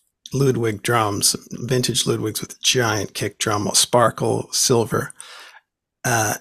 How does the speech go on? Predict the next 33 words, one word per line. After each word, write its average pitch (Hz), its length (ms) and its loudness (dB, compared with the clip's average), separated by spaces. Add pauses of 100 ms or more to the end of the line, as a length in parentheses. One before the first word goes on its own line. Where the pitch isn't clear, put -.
and 113 240 0
so 120 340 6
we 120 200 0
had 120 200 2
these 107 160 0
cool 120 220 0
drums 165 380 6
for 117 160 2
our 110 120 2
first 120 300 2
show. 165 440 6 (240)
And 160 120 6
there 190 80 10
was 208 160 8
kind 254 300 4
of 208 80 4
a 170 80 6
buzz 139 340 4
that 143 220 6
night. 135 280 4
I 131 60 4
mean, 131 200 2
people 139 340 0
kind 131 240 2
of 123 60 4
knew 127 380 4 (300)
we 143 140 4
were 147 260 4
all 131 240 6
the 127 140 0
weird 127 420 2
person 123 460 2
from 110 420 -2